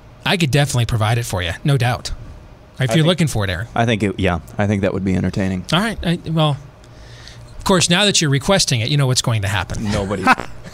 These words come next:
Speaker 2: <laughs> Ever, either nobody or everybody.
Speaker 1: Yeah, I think it's gonna be everybody.
Speaker 2: Yeah.
Speaker 1: Yeah, I think it's gonna be everybody.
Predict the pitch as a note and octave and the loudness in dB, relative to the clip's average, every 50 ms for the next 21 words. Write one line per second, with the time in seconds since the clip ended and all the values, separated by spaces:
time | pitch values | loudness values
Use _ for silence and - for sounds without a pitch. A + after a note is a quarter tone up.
0 | - - G3+ F3 - - F3 E3 - - - - - - - E3 G3 G3+ - - | -6 0 0 0 2 2 0 0 0 -2 -8 -12 -18 -2 2 2 2 2 2 2
1 | D3+ D3 C3 C3+ B2 B2 B2+ D3 D3+ D#3 E3 E3 D#3+ E3 - B2+ A#2+ A#2+ - A#2+ | 2 2 4 2 2 4 4 4 4 4 4 4 4 2 2 2 0 2 2 2
2 | A#2+ A#2 B2 A2 F#2+ G2 F#2 G2+ G2 F3+ F3 F#3+ G#3+ A3+ G#3+ G3 - - G3+ F3+ | 2 4 4 2 2 2 2 4 4 4 4 4 4 2 2 2 2 2 2 2
3 | D3+ E3 D#3 D3+ B2+ B2 G#2+ G#2+ F2+ F2+ F#2+ - - - - - - - - - | 4 4 2 2 2 0 -2 -2 -4 -4 -6 -6 -6 -8 -8 -10 -12 -18 -18 -18
4 | - - - - - A#2 G#2 A2+ D3+ D#3+ C#3+ - - C#3+ C3 A#2 A2+ G#2+ G#2+ G2 | -18 -18 -20 -12 -8 -6 -4 -2 -2 0 -2 -2 -2 -2 -2 -2 -2 -2 -2 -2
5 | F#2+ - - C#2 F2 | -4 -4 -4 -2 -4